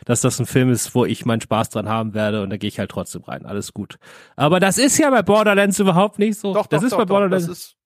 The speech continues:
Speaker 2: dreiundfünfzig Prozent Audience Score versus zehn Prozent Kritiker. Also da ist schon ein erheblicher Unterschied.
Speaker 1: Ja, aber drei-, dreiundfünfzig Prozent Audience Score ist unterirdisch bei einem solchen Film.
Speaker 2: Ist schlecht, ja, ja. Aber es ist immer noch eine sehr große Differenz.
Speaker 1: Und das weiß man nicht. Also der echte, sozusagen unverfälschte, ist ja immer dieser Cinema Score,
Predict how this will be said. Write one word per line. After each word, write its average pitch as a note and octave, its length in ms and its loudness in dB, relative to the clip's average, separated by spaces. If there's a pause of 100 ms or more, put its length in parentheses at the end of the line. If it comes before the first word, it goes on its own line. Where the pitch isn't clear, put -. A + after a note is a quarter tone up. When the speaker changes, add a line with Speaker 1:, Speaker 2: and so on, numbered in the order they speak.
Speaker 2:
dreiundfünfzig G#3 800 -2
Prozent F#3+ 400 -2
Audience F3+ 420 0
Score F3+ 420 2
versus C3 440 0
zehn F3 220 -2
Prozent F3 580 -4
Kritiker. F#3 440 -4
Also B2+ 180 -6
da C3+ 140 -2
ist - 80 -8
schon D3+ 260 -6
ein D3 60 -14
erheblicher C#3 440 -6
Unterschied. C#3+ 460 -14
Speaker 1:
Ja, D#3+ 160 4
aber D3+ 140 4
drei-, D#3 400 2
dreiundfünfzig F3 880 2
Prozent D#3+ 320 0
Audience D3+ 420 2
Score C3 300 2
ist B2 100 -2
unterirdisch C3 880 0
bei A#2 120 0
einem G#2+ 180 -2
solchen G#2+ 280 -6
Film. - 140 -2
Speaker 2:
Ist A#2 140 0
schlecht, A#3 340 -2
ja, F3+ 140 -2
ja. D3+ 160 -4
Aber D3 240 0
es F3 120 -2
ist G3+ 100 -6
immer G3+ 160 0
noch F#3 160 2
eine E3+ 120 -2
sehr D#3 180 -4
große D3 360 -4
Differenz. A#2 400 -14
Speaker 1:
Und D#3 160 2
das E3 280 0
weiß D3 240 2
man G3 100 0
nicht. G3+ 140 2
Also C#3+ 160 4
der C3+ 240 -2
echte, G3 400 -2
sozusagen D3 440 -2
unverfälschte, E3 720 0
ist - 160 -2
ja C#3 120 2
immer C3 200 0
dieser A2 200 -6
Cinema F#3+ 440 -2
Score, F#3 400 0